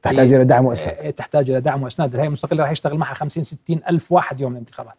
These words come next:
Speaker 2: هل هم كلهم ع-، <laughs> موظفين بالهيئة المستقلة؟ كل مؤسسات الدولة مسؤولة عن الانتخابات.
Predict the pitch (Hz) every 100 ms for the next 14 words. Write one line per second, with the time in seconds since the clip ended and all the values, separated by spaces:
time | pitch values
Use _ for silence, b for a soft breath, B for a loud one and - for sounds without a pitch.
0 | _ _ _ _ 139 139 143 131 151 139
1 | 131 127 175 156 143 147 143 156 139 143
2 | 143 - - 202 269 - _ 330 254 151
3 | 113 131 123 135 143 160 - _ - 135
4 | 165 139 120 110 - -